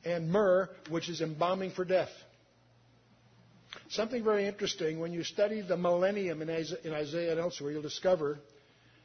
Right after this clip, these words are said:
that they give him gifts there too. They give him gold and frankincense,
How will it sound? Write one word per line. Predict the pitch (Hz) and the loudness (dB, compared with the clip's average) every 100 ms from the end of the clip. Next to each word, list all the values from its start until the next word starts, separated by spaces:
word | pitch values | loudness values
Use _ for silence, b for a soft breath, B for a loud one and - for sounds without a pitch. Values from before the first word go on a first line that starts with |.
| b | b
that | 151 147 | -6 -4
they | 160 | -6
give | 143 165 | -4 -4
him | 139 156 | -4 -6
gifts | 143 160 - | -4 -4 -2
there | 165 170 | -4 -4
too. | - 175 101 - _ _ _ _ _ _ _ _ _ b b | -4 -8 -8 -16 _ _ _ _ _ _ _ _ _ b b
They | 143 | -8
give | 135 156 | -4 -4
him | 147 135 | -4 0
gold | 160 165 175 165 | 2 2 0 -6
and | 156 | -10
frankincense, | 143 160 156 139 - 120 98 - | -6 -8 -6 -10 -10 -12 -14 -18